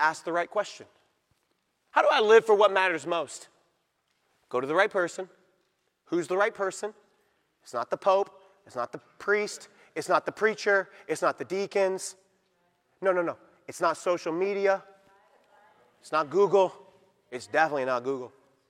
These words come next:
Who's the right person? Christ. Jesus is. Who else can we go to that give us the words of eternal life?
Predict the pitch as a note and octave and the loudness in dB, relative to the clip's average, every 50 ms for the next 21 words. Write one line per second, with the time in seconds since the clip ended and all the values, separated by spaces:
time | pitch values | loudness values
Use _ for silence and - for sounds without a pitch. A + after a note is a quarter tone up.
0 | _ _ _ _ _ _ D3+ D3 _ _ _ _ _ _ _ _ _ _ _ _ | _ _ _ _ _ _ _ _ _ _ _ _ _ _ _ _ _ _ _ _
1 | _ _ _ _ _ _ - G3 G#3 D#3+ G3 G3 G3 F#3 - - F3+ E3+ - - | _ _ _ _ _ _ -6 -6 -4 -2 0 2 2 0 0 -2 -4 -4 -4 -6
2 | D3+ B2 _ _ _ _ _ _ _ _ _ _ _ _ _ _ _ - - - | -16 -18 _ _ _ _ _ _ _ _ _ _ _ _ _ _ _ -16 -10 -4
3 | A3+ A#3 B3+ A#3 E3 - - - - - - - - _ _ _ _ _ _ - | -4 -4 -4 -4 -8 -12 -14 -16 -16 -14 -16 -18 -20 _ _ _ _ _ _ -20
4 | C#3 B2 A#2 - G3 A#3+ C4 C#4 A3 - F#3 C3 - - - - - D#3 C3+ G#2+ | -16 -12 -10 -6 -4 -4 -4 -4 -4 -6 -8 -8 -8 -8 -10 -6 -2 -2 -2 -2
5 | F#2 F2+ G2 - - - - - _ _ _ _ _ _ _ _ _ _ _ _ | -4 -8 -6 -6 -6 -6 -6 -10 _ _ _ _ _ _ _ _ _ _ _ _
6 | _ _ _ _ - - C4 C#4+ C#4+ C#4+ C4+ - - - C4 B3+ A#3 A3+ G#3+ E3 | _ _ _ _ -10 -6 2 4 4 4 4 0 -2 -4 -2 0 0 0 0 0
7 | G3+ A#3 E4+ - - - G3+ F3+ E3+ C#3 D3 G3+ G3+ G3+ - - G3+ E3 F3+ G3 | -2 -2 -2 -6 -8 -8 -6 -6 -6 -2 -4 -4 -4 -4 -4 -6 -6 -4 -4 -6
8 | G3+ - G#3+ G3+ A3+ - - A#3 A#3+ A#3+ A#3+ C4 D4+ F#4 F4 - - - - | -6 -6 -8 -10 -10 -8 -8 -8 -6 -6 -8 -10 -10 -12 -14 -16 -18 -20 -20